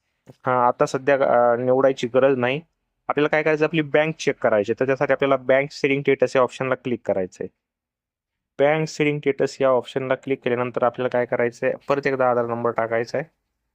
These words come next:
तर या-, आणि परत एकदा कॅप्चा भरायचा आहे.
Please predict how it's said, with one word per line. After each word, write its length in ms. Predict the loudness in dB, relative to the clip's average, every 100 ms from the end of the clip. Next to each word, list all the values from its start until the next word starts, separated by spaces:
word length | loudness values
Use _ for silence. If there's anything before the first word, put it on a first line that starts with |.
| _ _ _
तर 100 | -2
या-, 400 | -2 -2 -8 _ -20 _ _ _ _ _ _ -20 _ _ _ _ _ _ _ _ _ _ _ _ _ _ _ _ _ _ _ _ -4
आणि 220 | -2 -2 _
परत 220 | 0 2
एकदा 200 | 2 2
कॅप्चा 420 | 0 -2 -2 -2 0
भरायचा 500 | 0 0 -4 -6
आहे. 80 | -8